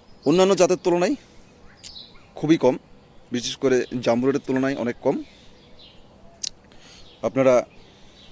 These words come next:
নির্দ্বিধায় এই ব্রাঞ্চগুলো লাগাতে পারেন। তবে অন্যান্য ব্রাঞ্চ যেমন সস্তা দামে পেয়ে যাচ্ছেন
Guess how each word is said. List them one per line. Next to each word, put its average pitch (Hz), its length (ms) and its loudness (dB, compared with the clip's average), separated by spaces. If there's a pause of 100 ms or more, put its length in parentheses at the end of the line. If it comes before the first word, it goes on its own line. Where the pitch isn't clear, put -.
(360)
নির্দ্বিধায় 156 540 4 (720)
এই 127 80 0
ব্রাঞ্চগুলো 131 400 0
লাগাতে 110 320 -2
পারেন। 82 240 -14 (760)
তবে 143 280 2 (1080)
অন্যান্য 180 320 4
ব্রাঞ্চ 165 320 4
যেমন 151 220 2
সস্তা 147 360 -2
দামে 151 180 2
পেয়ে 135 160 2
যাচ্ছেন 147 360 0